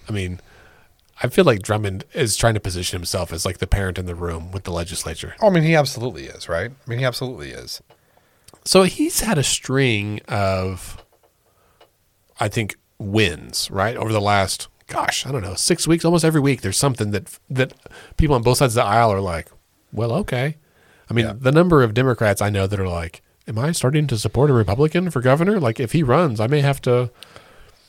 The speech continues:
Speaker 2: I mean, I, let's, let's not get crazy, but I, I mean, I think he's, I think you're, I think,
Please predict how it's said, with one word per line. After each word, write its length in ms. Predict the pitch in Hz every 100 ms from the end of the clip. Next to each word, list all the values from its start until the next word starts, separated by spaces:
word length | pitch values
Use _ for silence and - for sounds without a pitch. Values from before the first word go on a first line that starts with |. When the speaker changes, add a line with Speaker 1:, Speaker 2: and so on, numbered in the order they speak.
| -
Speaker 2:
I 60 |
mean, 320 | 147 139 107 90
I, 160 | 101 110
let's, 380 | 87 107 104 -
let's 200 | 110 -
not 160 | 101 90
get 140 | -
crazy, 480 | - 147 104 - - - - - _
but 460 | - 120 113 104 104 _ _ _ _
I, 160 | 120 120 -
I 100 | 131
mean, 120 | 135
I 80 | 135
think 240 | 160 160
he's, 240 | - 151
I 100 | 123
think 240 | 139 156 143
you're, 260 | 139 131 131
I 140 | 120
think, 400 | 117 135 131 135